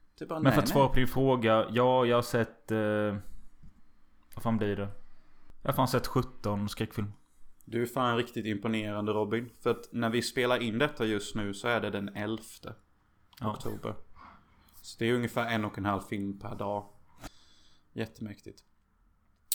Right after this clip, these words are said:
Speaker 1: Men ska vi ta så att vi kanske hugger tag i, i vad, vad har vi för filmer denna gången, Robin?
Speaker 2: Vi,
Speaker 1: Vi kan
Speaker 2: eh, idag har vi ju en trippel. Det är ju liksom, så du får ju välja antingen den nya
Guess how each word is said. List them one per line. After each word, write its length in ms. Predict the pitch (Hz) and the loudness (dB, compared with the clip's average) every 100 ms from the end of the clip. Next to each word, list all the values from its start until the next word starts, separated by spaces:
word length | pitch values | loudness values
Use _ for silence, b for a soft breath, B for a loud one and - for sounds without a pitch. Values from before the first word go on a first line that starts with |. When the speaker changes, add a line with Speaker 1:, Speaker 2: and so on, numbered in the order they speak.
| - | -2
Speaker 1:
Men 320 | 151 160 - | 2 2 2
ska 140 | - | -2
vi 80 | 185 | -4
ta 240 | 208 196 131 | 0 2 2
så 280 | - 208 185 | 4 4 6
att 260 | 165 156 - | 4 2 0
vi 120 | 170 | -4
kanske 280 | 165 180 185 | -2 -2 0
hugger 200 | 175 180 | 0 0
tag 360 | 175 139 120 - | 0 2 2 0
i, 100 | 139 | -4
i 500 | 135 143 139 135 139 | -2 -2 -2 -4 -6
vad, 120 | 165 | -8
vad 100 | 175 | -4
har 160 | 202 123 | 0 2
vi 60 | |
för 120 | 123 - | 0 -4
filmer 380 | 165 160 117 | -2 0 0
denna 300 | 104 131 104 | 2 0 -2
gången, 380 | 101 117 98 - - - | -4 -2 -4 -6 -6 -6
Robin? 280 | - B B B - | -4 B B B 4
Speaker 2:
Vi, 100 | 143 160 | 6 6
Speaker 1:
Vi 80 | 127 | 4
kan 80 | 123 | 2
Speaker 2:
eh, 80 | |
idag 340 | 139 147 151 143 | 4 4 4 6
har 120 | 147 | 6
vi 100 | 131 | 6
ju 120 | 135 | 6
en 140 | 127 123 | 6 6
trippel. 640 | - 117 - - 104 110 - | 4 2 0 -4 -2 -4 -6
Det 60 | 127 | 0
är 320 | 123 120 117 | 4 6 6
ju 180 | 113 110 | 4 2
liksom, 580 | 107 107 117 110 107 110 - | 0 0 0 2 0 -4 -10
så 140 | - 131 | -4 0
du 100 | 123 | 6
får 160 | - | 8
ju 100 | 123 | 6
välja 580 | 120 120 117 107 117 117 | 4 2 4 4 4 4
antingen 300 | 117 117 123 | 2 0 0
den 140 | 127 131 | 2 2
nya 440 | 135 120 120 117 | 2 2 2 0